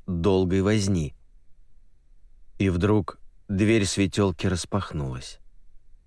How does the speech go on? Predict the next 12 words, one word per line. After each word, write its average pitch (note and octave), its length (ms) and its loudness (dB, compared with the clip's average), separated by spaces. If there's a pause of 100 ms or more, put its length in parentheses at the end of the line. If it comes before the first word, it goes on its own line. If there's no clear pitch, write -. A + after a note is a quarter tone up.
(340)
Раскачиваясь, A#2+ 920 4
как - 280 0
моряк A#2+ 440 4
на G#2+ 140 4
судне G2 460 2
в E2+ 80 -2
девятибальную G#2 880 4
бурю, B2 420 4 (640)
на A#2 160 4
пороге B2 460 4
показался A2+ 840 2
Крутов. G2 500 0